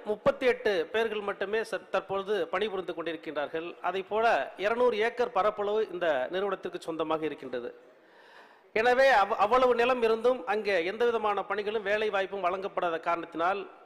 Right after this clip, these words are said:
அந்த பகுதியில் இருக்கக்கூடிய, அதாவது தேவாலா, நாடுகாணி, பொன்னூர், கீழ்நாடுகாணி போன்ற சிற்றூர்களை சார்ந்த ஐந்து கிராமங்களை சேர்ந்த நூற்றுக்கணக்கான மக்கள் வேலை வாய்ப்பும் பொருளாதார மேம்பாடும் அடைவார்கள் என்ற அடிப்படையில்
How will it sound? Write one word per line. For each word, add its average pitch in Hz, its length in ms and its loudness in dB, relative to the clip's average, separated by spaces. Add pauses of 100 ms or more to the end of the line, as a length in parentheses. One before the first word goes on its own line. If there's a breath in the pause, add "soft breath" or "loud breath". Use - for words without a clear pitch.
(140)
அந்த 202 220 -2
பகுதியில் 240 380 0
இருக்கக்கூடிய, 196 260 -6
அதாவது 202 440 0
தேவாலா, 202 440 0
நாடுகாணி, 190 600 -2
பொன்னூர், 208 480 -4
கீழ்நாடுகாணி 202 580 -4
போன்ற 175 400 -2
சிற்றூர்களை 202 480 -4
சார்ந்த 170 580 -4 (400 loud breath)
ஐந்து 247 380 2
கிராமங்களை 247 440 4
சேர்ந்த 214 260 0
நூற்றுக்கணக்கான 214 680 0
மக்கள் 190 560 -4
வேலை 220 280 2
வாய்ப்பும் 202 600 0 (520 loud breath)
பொருளாதார 233 460 6
மேம்பாடும் 220 520 4
அடைவார்கள் 202 480 4
என்ற 175 220 2
அடிப்படையில் 190 680 0